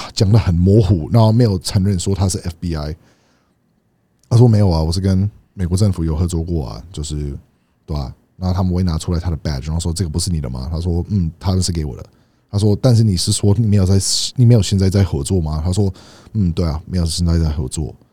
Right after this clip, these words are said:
他说：“什么意思？”他说：“就是这个意思，就是不愿意，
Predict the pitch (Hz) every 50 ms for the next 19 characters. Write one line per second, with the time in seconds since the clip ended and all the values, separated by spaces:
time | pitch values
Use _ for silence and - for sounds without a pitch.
0 | _ - 104 104 110 107 - 95 80 78 60 73 92 82 - - 60 52 - _
1 | _ _ _ _ _ _ _ - 104 104 113 107 98 - 101 87 82 87 101 90
2 | 80 76 87 80 - - - - - - _ - - 165 170 180 139 147 185 180
3 | 143 117 98 92 120 117 92 78